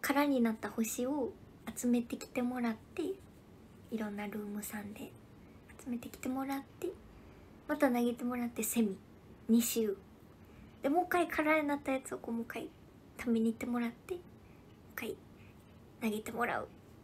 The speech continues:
で、これでフルって言うんですけど。だから一配信のうちにこう、三回、三回分星を満タンで投げてくださっ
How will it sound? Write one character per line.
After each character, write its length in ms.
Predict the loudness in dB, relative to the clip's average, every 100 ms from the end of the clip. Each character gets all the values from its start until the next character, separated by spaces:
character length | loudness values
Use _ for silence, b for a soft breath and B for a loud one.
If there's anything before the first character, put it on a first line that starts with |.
| -20 -6
で、 80 | -4
こ 120 | 2
れ 140 | 4 6
で 180 | 6 6
フ 200 | 6 6
ル 200 | 6 4
っ 40 |
て 140 | -6
言 120 | -10 -10
う 40 |
ん 60 | -12
で 80 |
す 120 | -12 -14
け 80 | -16
ど。 60 | -18 -20 -18
だ 60 |
か 60 | -10
ら 60 | -8
一 220 | 2 2
配 240 | 6 4
信 180 | 4 0
の 80 | 0
う 60 |
ち 140 | -4 -8
に 200 | -8 -10 -12
こ 120 | -12
う、 920 | -14 -20 -20 -20 -20 -20 -20 -20 -12
三 260 | 2 2 4
回、 300 | 2 2 0 -12 -20 -20 -20 -4
三 220 | -2 2
回 200 | 6 6
分 200 | 4 -2 -6
星 260 | -4 0 0
を 80 | 2
満 280 | 0 -2 -4
タ 140 | -6
ン 100 | -6
で 160 | -6 -10 -4
投 80 | -4
げ 120 | -2
て 140 | -8 -6
く 160 | -6
だ 140 | -6 -10
さ 140 |
っ 20 | -12